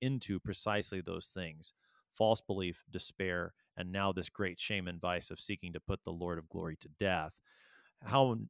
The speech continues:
how necessary it is then for us as Christians to pray the sixth petition, that God would lead us out of temptation and deliver us from evil so that we would not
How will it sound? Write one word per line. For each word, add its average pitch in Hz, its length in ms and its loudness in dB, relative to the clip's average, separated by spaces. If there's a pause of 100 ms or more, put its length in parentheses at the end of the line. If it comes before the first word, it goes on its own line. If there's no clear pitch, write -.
(160)
how 131 180 10
necessary 120 540 6
it 98 40 6
is 101 180 4
then 98 180 0
for 98 160 2
us 95 160 2
as 85 120 -8
Christians 80 800 2 (440)
to - 100 -8
pray 104 240 2
the 90 100 0
sixth - 300 -2
petition, 90 640 0
that 90 180 -6
God 107 260 6
would 92 180 -2
lead 120 280 6
us 107 180 4
out 151 220 10
of 104 260 6
temptation 87 640 -2
and 87 100 -4
deliver 101 520 4
us 87 140 -2
from 147 420 4 (160)
evil 98 580 2 (340)
so - 140 2
that 101 160 2
we 120 120 8
would 107 200 6
not 107 300 6